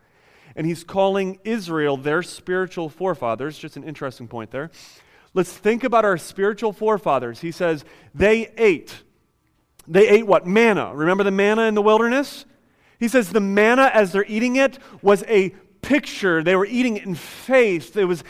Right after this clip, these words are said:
it was a sign of the food that was to come, and that was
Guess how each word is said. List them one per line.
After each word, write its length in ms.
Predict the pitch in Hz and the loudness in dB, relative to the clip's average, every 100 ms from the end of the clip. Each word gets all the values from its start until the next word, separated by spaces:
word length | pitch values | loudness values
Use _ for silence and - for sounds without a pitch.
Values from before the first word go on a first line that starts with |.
| - | -14
it 80 | 208 | -4
was 120 | 202 | -2
a 60 | 185 | -2
sign 720 | - - - 262 254 254 233 | -4 -8 -2 2 4 2 2
of 220 | 190 156 - - | -2 -2 -12 -8
the 100 | - | -4
food 380 | 180 - 247 233 | -4 -2 -2 0
that 120 | 220 | -2
was 320 | 220 185 175 - | 2 0 0 -8
to 120 | - | -14
come, 680 | - - 262 269 226 175 180 | -14 -4 2 4 4 2 -2
and 180 | 180 170 | -4 0
that 220 | 190 196 | 0 0
was 360 | 175 143 139 | -2 -4 -4